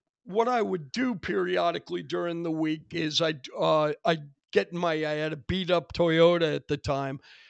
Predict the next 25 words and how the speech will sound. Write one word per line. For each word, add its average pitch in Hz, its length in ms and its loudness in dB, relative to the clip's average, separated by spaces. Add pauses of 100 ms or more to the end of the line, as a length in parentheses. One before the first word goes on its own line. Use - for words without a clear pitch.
(160)
and 180 160 -2
I 175 100 2
would, 165 260 -4 (680)
uh, 85 460 2 (480)
uh, 160 280 -4
roll 196 260 8
the 190 120 -2
windows 185 580 0
down 160 340 -2
and 165 120 -4
I 160 80 0
would 160 220 -2
blast 180 420 4
rap 180 400 4
music, 147 460 0
gangster 170 500 -2
rap 190 420 4
music, 156 480 -2
and 156 200 -4
just 165 300 0
drive 165 340 8
out 160 260 6
into 151 400 -2
the 151 100 0
desert 143 560 2